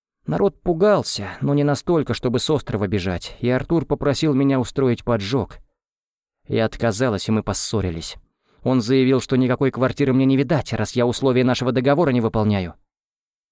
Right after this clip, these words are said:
А не было ведь никаких условий. Устраивать поджоги я не подписывалась. В общем, с того момента наше сотрудничество прекратилось. Я стала от него прятаться, и он сам взялся за дело, даже костюм такой же нашел.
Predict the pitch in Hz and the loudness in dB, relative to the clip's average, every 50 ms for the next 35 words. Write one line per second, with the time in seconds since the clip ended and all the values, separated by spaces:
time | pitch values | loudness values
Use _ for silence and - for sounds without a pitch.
0 | _ _ - - 113 135 160 185 190 160 143 139 135 131 120 - 131 120 - 110 | _ _ -6 -2 2 2 4 4 4 4 2 2 2 2 2 2 0 0 0 -2
1 | - 117 104 - - - 117 110 101 87 90 80 - _ _ _ _ _ _ _ | -2 -2 -4 -4 -4 -4 -2 -2 -2 -2 -4 -8 -12 _ _ _ _ _ _ _
2 | _ _ _ _ _ _ _ _ _ - 139 123 - - 151 151 143 135 139 - | _ _ _ _ _ _ _ _ _ -4 -4 -4 -2 0 0 2 2 2 0 0
3 | - 143 143 113 110 139 143 123 135 127 139 135 135 - 131 - - - 190 170 | 0 -2 0 0 0 0 0 2 2 2 2 2 2 0 -2 -4 -4 -4 -4 -2
4 | 127 - - 104 80 71 - - - - _ _ _ _ _ _ _ _ _ _ | -2 -2 -2 -4 -6 -8 -10 -14 -14 -14 _ _ _ _ _ _ _ _ _ _
5 | _ - - 98 98 101 - - - 117 - - 110 110 113 110 110 107 107 113 | _ -14 -10 -8 -8 -6 -6 -6 -4 -4 -4 -2 -2 0 0 2 2 2 2 2
6 | 117 110 - 110 110 113 110 - 110 - 120 - - 123 120 110 104 120 113 - | 2 0 0 0 0 0 -2 -2 -4 -4 -4 -4 -2 -2 0 0 0 0 -2 -2
7 | - - 123 113 - 117 113 - - 110 110 - - 143 120 95 90 - - - | -4 -2 -4 -2 -2 -2 -4 -2 -2 -4 -2 -2 -2 -2 -2 -2 -2 -6 -8 -14
8 | - _ _ _ _ _ - 117 120 113 - - 127 127 123 - 135 127 120 127 | -16 _ _ _ _ _ -4 -2 -2 -2 0 0 0 0 0 0 0 0 0 0
9 | - - 139 143 131 - - - - - 107 92 - _ _ _ _ _ - 127 | 0 0 0 0 0 -2 -4 -6 -6 -4 -6 -6 -10 _ _ _ _ _ -2 2
10 | 131 135 131 127 - - 147 143 139 131 107 101 107 135 131 120 - 131 110 104 | 2 4 4 2 0 0 2 2 2 2 0 0 0 2 2 2 0 -2 -2 0
11 | 120 110 98 113 127 110 95 90 107 101 92 107 - 127 113 - - 214 190 156 | -2 -2 0 0 -2 0 0 0 -2 -2 -2 0 -2 -2 -4 0 2 2 2 2
12 | - 131 - - 123 110 104 107 104 98 - - 101 87 - | 2 0 0 0 0 0 2 0 0 0 -2 -4 -6 -6 -8